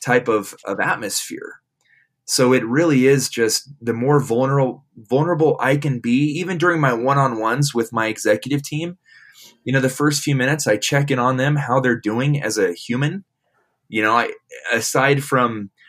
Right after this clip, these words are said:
just getting right to their, their deadlines and timelines and whatever projects they're working <laughs> on,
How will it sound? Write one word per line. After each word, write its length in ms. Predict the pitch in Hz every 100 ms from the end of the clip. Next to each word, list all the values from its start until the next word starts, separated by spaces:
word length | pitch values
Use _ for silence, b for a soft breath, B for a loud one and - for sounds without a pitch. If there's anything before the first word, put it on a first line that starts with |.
| b -
just 220 | 139 131
getting 240 | 139 120
right 260 | 110 143 147
to 120 | -
their, 360 | 127 117 110 95 _ _ -
their 160 | 113 110
deadlines 560 | 120 131 135 139 123
and 140 | 104 98
timelines 560 | 135 131 131 131 127
and 80 | 113
whatever 260 | 113 117 107
projects 480 | - 113 117 123
they're 120 | - 113
working 320 | 120 - 135
<laughs> 60 | 131
on, 200 | 156